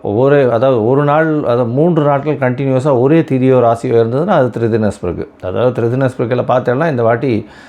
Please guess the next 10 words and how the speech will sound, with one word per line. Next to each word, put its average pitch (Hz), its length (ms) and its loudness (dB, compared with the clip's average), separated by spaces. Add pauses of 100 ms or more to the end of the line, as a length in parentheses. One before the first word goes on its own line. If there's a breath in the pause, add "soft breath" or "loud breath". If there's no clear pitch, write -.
(100)
சதுர்தசி 165 680 0
மூன்று 139 300 -2
நாட்கள் 127 340 0
வரா 110 240 2
மாதிரி 104 240 0
வருது. 82 140 -6 (340)
அதனால 104 300 -4
பார்த்தாலேயானால் 113 840 -2
மூன்று 143 420 -2
நாட்கள் 127 440 -2